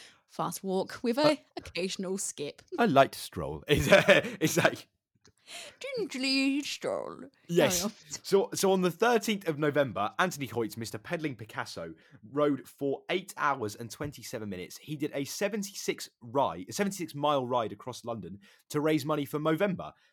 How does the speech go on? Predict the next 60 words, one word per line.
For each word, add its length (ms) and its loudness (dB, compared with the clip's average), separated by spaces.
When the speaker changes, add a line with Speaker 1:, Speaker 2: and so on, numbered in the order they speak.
Speaker 2:
And 80 -4
he 80 0
actually 300 -2
created 580 -2
a 260 2
musta-, 640 -4
a 100 4
man 360 6
with 120 0
a 60 2
moustache, 560 -2
so 240 0
a 60 -4
mustachioed 760 -2
man, 260 -6
you 100 -12
could 160 -20
say. 280 -12
And 80 0
it 60 -2
looks 260 0
absolutely 540 2
brilliant. 380 2
Like, 160 -4
it 100 -4
looks 220 -4
properly 460 2
like 180 -4
a 60 -6
bloke 360 2
that's 140 -6
got 140 -2
a 40 -2
moustache. 440 -2
Definitely 300 -2
worth 160 -2
checking 320 -10
out 180 -6
for 140 -8
anyone 260 -2
that 120 -10
can 120 -8
look 140 -8
it 60 -4
up. 200 -4
Um, 320 -2
it 120 -4
took 200 -6
three 380 0
months 220 4
to 100 -8
plan 240 -2
the 80 -8
route, 180 -8
he 120 -12
said, 240 -8
so 80 -8
it 40 -8
took 160 -12
him 120 -8